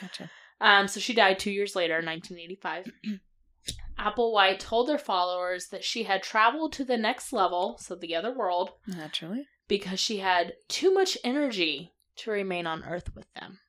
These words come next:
Speaker 1: Mm-hmm, mm-hmm.
Speaker 2: And he obviously became very depressed. This was his soulmate. This was his person. He claimed that she continued to communicate with him,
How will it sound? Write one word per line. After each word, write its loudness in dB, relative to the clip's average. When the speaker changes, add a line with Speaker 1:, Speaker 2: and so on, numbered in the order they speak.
Speaker 1:
Mm-hmm, -20
mm-hmm. -14
Speaker 2:
And 2
he 4
obviously 6
became 2
very 0
depressed. -4
This -10
was -6
his -2
soulmate. -4
This -12
was -14
his -8
person. -6
He -6
claimed 4
that 2
she 0
continued -2
to 0
communicate -6
with -10
him, -8